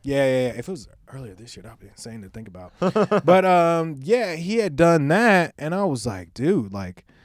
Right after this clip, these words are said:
Speaker 1: I don't remember how I got onto him,
Speaker 2: Uh-huh.
Speaker 1: but it was just like, 'Bro, you're fucking fire.'"
Speaker 2: That's amazing.
Speaker 1: Like, and just to see that,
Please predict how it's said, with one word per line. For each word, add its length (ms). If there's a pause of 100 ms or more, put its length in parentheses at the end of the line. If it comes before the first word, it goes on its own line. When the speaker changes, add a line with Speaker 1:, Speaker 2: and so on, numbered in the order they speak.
(240)
Speaker 1:
I 140
don't 120
remember 320
how 220
I 120
got 240
onto 360
him, 280
Speaker 2:
Uh-huh. 220 (420)
Speaker 1:
but 480 (960)
it 100
was 120
just 160
like, 220
'Bro, 160
you're 240
fucking 520
fire.'" 600 (220)
Speaker 2:
That's 160
amazing. 420
Speaker 1:
Like, 400 (280)
and 160
just 140
to 80
see 300
that, 440